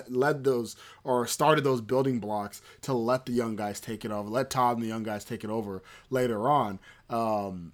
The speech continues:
later in their careers, right? And so that's, that's kind of what I'm looking at with Davion Harmon is, like, unfortunately,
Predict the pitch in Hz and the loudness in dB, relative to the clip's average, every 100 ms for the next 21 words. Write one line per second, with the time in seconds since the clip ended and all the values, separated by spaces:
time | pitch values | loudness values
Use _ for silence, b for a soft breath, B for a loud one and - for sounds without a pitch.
0 | _ 104 139 135 123 110 - 107 127 92 | _ 0 2 4 2 -4 -4 -2 0 -2
1 | 85 92 104 101 101 117 180 - 165 180 | -8 -8 -8 -8 -6 2 2 2 0 0
2 | - 170 151 123 123 151 135 123 104 104 | 2 2 2 0 0 0 -2 -4 -6 -4
3 | 117 110 98 120 151 107 107 104 120 117 | -4 -4 -2 -2 -2 -4 -6 -6 -8 2
4 | 170 170 | 2 2